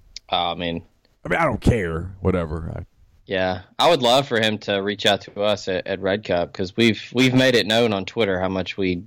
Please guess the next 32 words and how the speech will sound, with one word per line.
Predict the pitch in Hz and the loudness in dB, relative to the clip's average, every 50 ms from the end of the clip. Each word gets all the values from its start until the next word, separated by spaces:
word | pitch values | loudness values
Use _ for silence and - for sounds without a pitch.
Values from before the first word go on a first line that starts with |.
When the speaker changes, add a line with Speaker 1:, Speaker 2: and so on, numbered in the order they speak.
| - - | -4 -2
Speaker 1:
dislike | - 95 90 - - 95 92 92 90 | -2 -2 -2 -2 0 0 0 0 -2
him. | - 85 85 87 87 - _ _ _ _ _ _ _ _ _ _ _ _ | -4 -8 -8 -8 -10 -12 _ _ _ _ _ _ _ _ _ _ _ _
Speaker 2:
Yeah, | - 87 85 80 - - | -2 0 0 0 -2 -6
y'all | - 104 104 110 113 | -8 -4 -2 -2 -2
have | 110 | -2
been | - 90 80 76 | -2 -4 -4 -2
rough | 80 85 85 - - | -2 -2 -2 -2 -4
on | 80 78 76 | -6 -8 -10
him. | 73 76 - - - - - - _ _ _ _ _ _ _ _ _ _ _ - - _ | -12 -14 -14 -14 -14 -16 -16 -20 _ _ _ _ _ _ _ _ _ _ _ -20 -20 _
Speaker 1:
Yeah. | - - - - - - - _ _ _ _ _ _ _ _ _ _ _ _ _ _ _ _ _ _ _ _ _ _ _ - | -6 -4 -2 -2 -4 -6 -10 _ _ _ _ _ _ _ _ _ _ _ _ _ _ _ _ _ _ _ _ _ _ _ 0
Glenn, | 123 123 139 143 143 | 2 4 6 6 4
if | 135 - | 4 2
you're | 135 123 | 2 4
listening, | 135 123 - - 104 101 98 95 95 95 - _ | 4 2 2 0 -2 -2 -2 -4 -6 -8 -14 _
give | - - 110 | -2 -2 0
us | 107 - - | 0 -2 -4
a, | - 104 98 92 - - _ | -2 -2 -2 -2 -4 -8 _
give | - 113 110 | -2 0 0
us | 104 - - | 0 -2 -4
a | 107 | -2
ring. | 104 98 92 - 104 - - - - - - - - | 0 0 0 0 -2 -4 -6 -6 -8 -8 -6 -4 -2
Speaker 2:
<laughs> | - - - _ - - - _ _ - - - _ - - _ _ - - - _ - - - _ _ - - - _ | -4 -4 -4 _ -8 -8 -8 _ _ -20 -20 -20 _ -20 -20 _ _ -20 -20 -14 _ -10 -10 -10 _ _ -6 -6 -4 _
Speaker 1:
We | 110 107 | -2 0
can, | 110 110 107 - | 0 0 2 2
we, | 123 131 131 123 - | 2 0 0 -2 0
we | 135 135 131 135 | 0 2 2 2
can | 127 123 117 | 0 0 0
talk. | - 110 98 92 87 - - - _ - - - - - - - - - - - - - - | 2 2 2 2 0 -2 -6 -14 _ -20 -20 -20 -20 -10 -8 -8 -6 -4 -4 -4 -4 -6 -4
Speaker 2:
<laughs> | - - - - _ _ - 349 - - _ _ - - - _ _ - - - - - - - - - | -2 -2 -2 -2 _ _ -4 -4 -4 -4 _ _ -18 -18 -18 _ _ -20 -20 -20 -20 -20 -20 -14 -8 -6
<laughs> | - - | -4 -2
Speaker 1:
I, | - 294 - 539 - - 285 180 - | -2 -2 -4 -6 -6 -6 -6 -2 0
I, | 110 123 - - 143 156 160 160 | 0 0 2 2 2 2 0 0